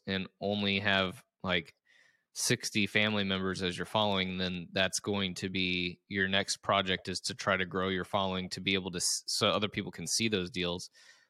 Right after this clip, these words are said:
But we have found several people that are, that are following us that are like, "Man, I would love deals with that, with those types of numbers." And we have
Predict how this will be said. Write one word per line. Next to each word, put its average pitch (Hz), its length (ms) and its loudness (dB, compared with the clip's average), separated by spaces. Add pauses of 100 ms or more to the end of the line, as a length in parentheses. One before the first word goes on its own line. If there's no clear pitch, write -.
(160)
But 131 360 4
we 123 180 -2
have 143 260 -2
found 123 500 4
several 123 480 2
people 123 420 -2
that 95 180 4
are, 95 340 2 (100)
that 98 160 0
are 98 140 0
following 113 560 4
us 123 300 2
that 104 100 -2
are 104 80 2
like, 87 180 -2
"Man, 113 180 -4
I 107 60 -2
would 107 140 -2
love 110 320 0
deals 101 560 0
with 95 240 -4
that, 98 240 4 (160)
with 107 180 -4
those 104 240 2
types - 360 0
of 92 100 -16
numbers." 110 580 0 (460)
And 101 360 2 (160)
we 98 180 0
have 104 280 2